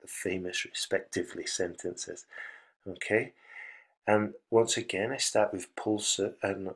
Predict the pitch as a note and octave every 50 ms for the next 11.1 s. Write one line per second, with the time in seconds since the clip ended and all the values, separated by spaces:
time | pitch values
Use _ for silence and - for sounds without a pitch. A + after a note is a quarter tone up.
0 | _ - - - - G2+ - A#2+ B2 B2 - - - A2+ G#2+ - F#2+ F2+ - -
1 | - F#2 F2+ - - - - - - - - F#2+ - - - - G#2 G#2 - -
2 | - - G#2+ G2+ G2 F#2+ F#2+ - - - - - - F#2 - - - G2 F2 E2
3 | - - _ _ _ _ _ _ - F#2+ F2 - - - G#2 A#2 D3 - _ _
4 | _ _ _ _ _ - - - - G#2+ A2 G#2+ G2 - - F#2 F2+ F2+ F2+ F2+
5 | F#2 F2+ F2 - - - - - - - - - _ _ _ _ _ _ _ _
6 | _ _ _ _ _ _ _ _ _ _ _ _ _ _ _ _ _ - - B2+
7 | G#2+ G#2+ G#2+ - - - - - - - _ - A#2 A#2+ - - C3 B2 - A#2
8 | A2 G#2 G2+ G2+ G#2+ - - G#2 G2+ - - - - - G2 F#2+ F#2 F2+ F2+ F#2
9 | F#2 F2+ F2 F2 - F#2 E2+ E2 D#2+ - G2+ G2+ G2 F#2+ A#2+ A#2+ B2+ B2 A2+ -
10 | - - - - - A2+ G#2+ G#2 G2 F#2+ F#2 - - _ - G2 A2+ C3 - -
11 | -